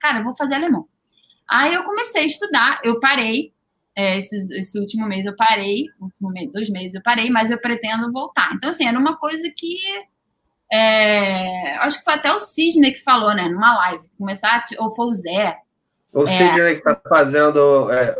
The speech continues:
Speaker 2: é, francês, tá terminando francês e quer fazer outra coisa agora, que eu não sei se é grego, alguma coisa do tipo.
Speaker 1: Ah, o Sidney é fora de sério, cara, na boa. O Sidney,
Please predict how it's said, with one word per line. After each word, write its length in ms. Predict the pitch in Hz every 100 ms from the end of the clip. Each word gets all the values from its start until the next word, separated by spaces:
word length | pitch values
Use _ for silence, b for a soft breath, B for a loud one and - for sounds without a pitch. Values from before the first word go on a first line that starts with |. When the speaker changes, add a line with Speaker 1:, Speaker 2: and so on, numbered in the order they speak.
| 120 110 110
Speaker 2:
é, 420 | 117 113 113 110
francês, 580 | - 135 131 127 104 -
tá 100 | 120
terminando 380 | 131 131 139 143
francês 420 | 143 135 131 156
e 20 |
quer 140 | - 151
fazer 180 | 147 156
outra 220 | 151 135
coisa 240 | 139 139
agora, 360 | 120 143 151 147 b b b
que 100 | _
eu 60 | 139
não 80 | 135
sei 200 | 135 143
se 220 | - 147
é 380 | 131 123 110 107 _ _
grego, 540 | 107 127 165 180 127
alguma 280 | 127 139 233
coisa 220 | 226 247
do 100 | 269
tipo. 240 | - - 330
Speaker 1:
Ah, 40 | 311 277 -
o 80 | -
Sidney 320 | 440 494 508
é 80 | -
fora 240 | 480 480
de 120 | 466
sério, 360 | - 226 202 190
cara, 300 | 202 180 147
na 180 | 190 311
boa. 300 | 247 185 - - _ _ _ _ _ _ -
O 160 | 220
Sidney, 640 | 233 254 285 320 320 320